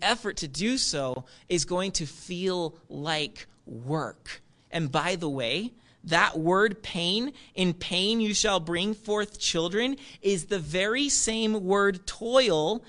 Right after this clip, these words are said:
in verse two of our psalm. "Why are you eating the bread of anxious toil?" It's the same Hebrew word. So in toil, in pain,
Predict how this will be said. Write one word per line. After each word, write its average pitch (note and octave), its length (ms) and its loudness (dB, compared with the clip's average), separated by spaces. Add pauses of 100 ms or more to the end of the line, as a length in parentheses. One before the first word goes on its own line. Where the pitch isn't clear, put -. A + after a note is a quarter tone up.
(200)
in F#3 180 0
verse F3+ 380 0
two A#3 460 -2
of E3+ 160 -2
our F3 240 0
psalm. D3+ 640 -2 (640)
"Why F3+ 340 4
are A#3 60 4
you G#3 260 -2
eating G#3+ 460 -2
the F#3 100 -4
bread D#3+ 380 -2
of D#3+ 200 -6
anxious F3 600 -2 (240)
toil?" D3 640 -6 (420)
It's G3+ 180 6
the F3+ 140 2
same F#3 500 2
Hebrew D3+ 440 -4
word. B2+ 480 -6 (220)
So F#3 300 4
in F3+ 300 0
toil, E3+ 800 -2
in E3 180 -2
pain, E3 680 -4